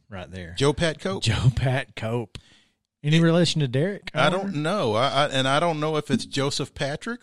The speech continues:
Speaker 2: or if it's just
Speaker 1: Joe
Speaker 2: Joe
Speaker 1: Pat.
Speaker 2: Pat.
Speaker 1: That's like, I mean, it's like Sarah, Sarah's mom's name is Kim.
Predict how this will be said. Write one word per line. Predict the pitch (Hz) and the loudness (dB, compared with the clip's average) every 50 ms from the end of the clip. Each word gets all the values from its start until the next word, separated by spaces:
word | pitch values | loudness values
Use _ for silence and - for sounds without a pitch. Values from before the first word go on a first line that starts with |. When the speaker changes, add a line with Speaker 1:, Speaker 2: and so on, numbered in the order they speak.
| - | -4
Speaker 2:
or | 147 139 139 | -4 -2 -2
if | 143 - | -2 -4
it's | - 151 139 - | -6 -12 -10 -8
just | - 156 170 - - - - - _ _ _ _ _ _ _ _ _ _ _ _ _ - | -6 -6 -6 -6 -8 -10 -12 -18 _ _ _ _ _ _ _ _ _ _ _ _ _ -2
Speaker 1:
Joe | - 131 127 | 0 2 2
Speaker 2:
Joe | - | 4
Speaker 1:
Pat. | 123 123 131 190 262 - - - _ _ _ _ _ _ - | 4 2 2 2 0 -2 -6 -14 _ _ _ _ _ _ -14
Speaker 2:
Pat. | - - - | -14 -8 0
Speaker 1:
That's | 147 147 143 - | 0 0 2 4
like, | 156 147 143 147 - - | 4 2 2 2 0 0
I | 143 143 | 0 2
mean, | 147 147 156 | 4 4 4
it's | 156 151 - 160 | 4 2 2 4
like | 170 160 151 135 | 4 4 4 2
Sarah, | - - 165 165 165 156 127 127 | 0 0 2 2 2 0 -2 -4
Sarah's | - - 180 180 165 151 139 | -4 0 0 2 2 2 0
mom's | 175 208 214 160 123 110 | -2 -4 -4 -4 -4 -2
name | 120 110 107 98 | -4 -4 -6 -6
is | - - | -8 -8
Kim. | - - 196 147 95 87 | 0 2 2 2 2 -2